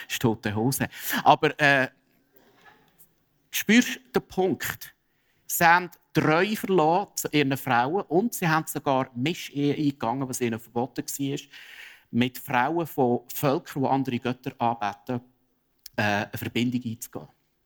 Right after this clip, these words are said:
Und es heisst Folgendes: Gott sagt Folgendes in dieser Situation: "Ich hasse Ehescheidung." Ja, ich verabscheue es,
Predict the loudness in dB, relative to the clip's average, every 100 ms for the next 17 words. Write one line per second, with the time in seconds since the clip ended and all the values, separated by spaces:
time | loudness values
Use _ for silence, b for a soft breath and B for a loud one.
0 | _ _ _ _ _ _ _ _ _ _
1 | -6 -4 0 0 0 -4 2 2 2 -4
2 | -6 -2 -2 0 -4 -4 -4 0 2 2
3 | -4 -6 -8 -6 -6 -8 -10 -8 -8 -10
4 | _ -4 -4 -2 -4 -2 -4 -2 -4 -4
5 | _ _ -6 -4 -4 -6 -8 -10 -18 -20
6 | -20 _ _ _ _ _ B B B B
7 | 4 4 4 0 B -4 -2 -2 0 2
8 | 2 0 -4 0 0 0 -2 -8